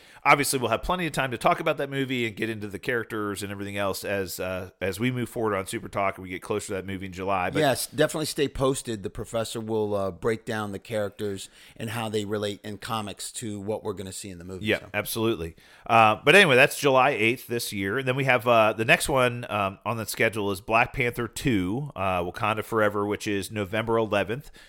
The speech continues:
Speaker 1: That date hasn't changed. We know that there were some interruptions in production because of, uh, uh, injuries to some
Speaker 2: Leah,
Speaker 1: of the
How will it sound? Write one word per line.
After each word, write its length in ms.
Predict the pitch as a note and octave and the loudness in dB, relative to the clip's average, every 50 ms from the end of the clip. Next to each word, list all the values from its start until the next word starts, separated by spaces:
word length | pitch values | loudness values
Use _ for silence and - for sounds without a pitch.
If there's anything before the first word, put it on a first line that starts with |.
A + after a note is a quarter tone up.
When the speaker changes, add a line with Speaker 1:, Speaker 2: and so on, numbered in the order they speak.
| - _ _ - | -20 _ _ 0
Speaker 1:
That 200 | A2+ A2+ B2+ - | 2 2 2 2
date 220 | C3+ C3 B2+ G#2+ | 2 0 2 2
hasn't 280 | A#2 A#2+ A#2 B2 A#2+ G2 | 2 2 2 0 -4 -4
changed. 520 | - A#2+ A#2 B2 C3+ D3+ E3 D#3 - - - - - - - _ - | -2 -2 -2 -2 -2 -4 -8 -10 -14 -18 -20 -20 -20 -20 -20 _ -10
We 140 | - A#2 A#2 | -8 -6 -2
know 180 | A2 A#2 A#2 A#2+ | 2 2 2 4
that 200 | A#2 B2+ B2 G2 | 2 0 0 2
there 160 | A#2 A#2 A#2 | 2 2 2
were 120 | A2+ A2+ | 2 0
some 380 | A2 - - A#2+ A2 G#2+ G#2+ G#2 | -2 -2 -2 -2 -2 -2 -4 -6
interruptions 720 | A2 A2+ A#2 A2+ A2+ A#2+ - - - A#2+ A2+ A2 G#2+ A2 | -4 -2 2 2 2 2 0 -4 -8 -8 -8 -8 -8 -6
in 320 | G#2 G2+ G#2 G2+ G2+ F#2+ | -4 -4 -4 -6 -6 -6
production 760 | - - A#2+ E3+ F#3+ - - - E3+ D#3 D3+ D3 C#3+ C#3 C#3 | -4 0 2 2 2 2 2 0 0 0 -2 -4 -6 -8 -10
because 380 | B2 B2 G#2+ - B2 G#2+ G#2 G2 | -10 -10 -4 0 0 0 2 2
of, 400 | G#2 G2+ G2+ G2 F#2+ F#2+ F#2 - - - _ _ _ _ _ - - | 0 0 0 0 -2 -4 -6 -12 -18 -20 _ _ _ _ _ -6 0
uh, 380 | - G2+ G2 F#2+ F#2+ F#2+ F#2 - - _ _ _ _ _ _ _ _ - - - | 2 2 4 4 2 2 0 -4 -8 _ _ _ _ _ _ _ _ -18 -14 -8
uh, 280 | - - F#2 F2+ F2 - - | -4 -2 0 0 -2 -2 0
injuries 800 | A#2+ C#3 C#3+ A#2+ C3 C3+ C3+ B2+ B2 B2 B2 A#2 - - - _ _ - | 0 0 0 0 -2 -2 0 0 0 -2 -2 -4 -4 -6 -8 _ _ -6
to 140 | - G#2 | -4 -4
some 200 | F#2 F#2+ G#2+ G2+ | -2 -2 -2 -2
Speaker 2:
Leah, 280 | G#2 A2+ A#2+ A#2+ A2+ A2+ | -2 -2 -2 -2 -4 -6
Speaker 1:
of 300 | A2 A2 G#2+ G#2 G#2 G2+ | -6 -8 -10 -10 -12 -14
the 80 | - | -16